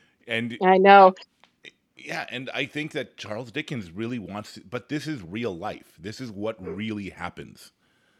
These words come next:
Speaker 2: Mm-hmm.
Speaker 1: in real life. And so, it, yeah, it, it's really, really hard for him to get over that fact that, yeah, I've experienced this. I've seen it happen. People don't change. People are horrible. And it's, uh,
Speaker 2: Mm-hmm.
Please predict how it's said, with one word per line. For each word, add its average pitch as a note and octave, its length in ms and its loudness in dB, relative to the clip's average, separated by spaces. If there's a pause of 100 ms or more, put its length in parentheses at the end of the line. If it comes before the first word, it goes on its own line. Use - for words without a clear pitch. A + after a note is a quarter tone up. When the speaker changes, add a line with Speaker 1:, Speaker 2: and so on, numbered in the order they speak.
(460)
Speaker 2:
Mm-hmm. G#3 240 -2
Speaker 1:
in G2+ 240 -4
real G#2+ 200 -2
life. A2+ 460 -4
And E2 180 -14
so, D2+ 440 -10 (400)
it, G#2 140 -8
yeah, B2+ 160 0
it, F2 140 -10
it's A2+ 280 -8
really, B2+ 340 -2 (100)
really A2 200 -6
hard G2+ 240 -6
for F2+ 100 -10
him F#2 220 -10
to D#2 240 -16 (640)
get A2 220 -2
over C#3+ 240 -2
that D2 220 -12
fact C2+ 460 -16
that, F2+ 260 -6
yeah, D#3+ 260 -4
I've D3 220 -6
experienced D3 840 -10
this. - 400 -12 (400)
I've B2+ 200 -4
seen D#3+ 300 -6
it D#3+ 140 -6
happen. A#2 480 -4
People C3+ 380 -10
don't A#2 360 -6
change. A#2 480 -8
People G#2+ 260 -6
are A#2 220 -4 (140)
horrible. A2+ 480 -6 (500)
And F#2 300 -8
it's, - 260 -12
uh, G2+ 40 -4
Speaker 2:
Mm-hmm. C3+ 300 -2